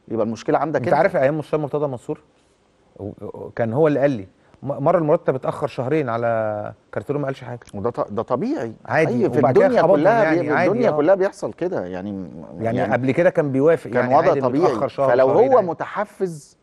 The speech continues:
Speaker 1: أو هو بيفكر في حاجة تانية، يبقى دي الم-، المشكلة تبقى عنده هو. وهو ده اللي أنا بقوله لك، إن ده المفروض دور المشرف على الكورة. المفروض أقعد مع الراجل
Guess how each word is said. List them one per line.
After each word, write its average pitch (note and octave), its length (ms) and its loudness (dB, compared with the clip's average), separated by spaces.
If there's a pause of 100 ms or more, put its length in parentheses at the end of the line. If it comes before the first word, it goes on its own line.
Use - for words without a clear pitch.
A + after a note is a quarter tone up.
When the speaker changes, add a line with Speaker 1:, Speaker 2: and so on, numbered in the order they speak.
(880)
Speaker 1:
أو B2 160 4
هو F#3 140 6
بيفكر D#3+ 480 0
في A2 100 -14
حاجة E3+ 200 0
تانية، E3+ 340 -2
يبقى A#2+ 160 2
دي C#3 100 0
الم-، E3+ 240 -4
المشكلة A#2 600 0
تبقى G#2 280 -2
عنده C3 220 -2
هو. G2 200 -4 (600)
وهو A#2+ 180 4
ده D#3 100 4
اللي E3+ 80 4
أنا F3 80 4
بقوله C3+ 260 2
لك، E3+ 160 -2
إن A#2+ 140 -4
ده C3 100 4
المفروض D3+ 480 -2
دور D#3 400 2 (480)
المشرف A2+ 520 -4
على C3 140 2
الكورة. - 380 0 (440)
المفروض G#2+ 420 -2
أقعد C#3 320 4
مع G2+ 180 2
الراجل F3 460 0